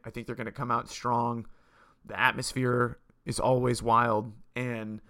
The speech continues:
I, I, I just bel-, really strongly believe that they are going to come out better because they've had a really rough year, and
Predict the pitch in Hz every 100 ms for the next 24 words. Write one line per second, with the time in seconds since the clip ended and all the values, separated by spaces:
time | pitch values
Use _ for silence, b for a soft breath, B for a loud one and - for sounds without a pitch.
0 | b b b b b b b b b b
1 | _ _ _ _ _ _ _ _ 151 120
2 | 101 110 107 - 123 117 113 - 123 -
3 | - - 147 147 131 123 - - 139 123
4 | 113 123 117 113 117 117 104 110 101 127
5 | 120 92 104 139 143 131 - 123 117 -
6 | - - - - - - - - - -
7 | - 127 135 147 131 131 123 135 117 120
8 | 117 95 104 127 143 b b b - 123
9 | 120 117 107 101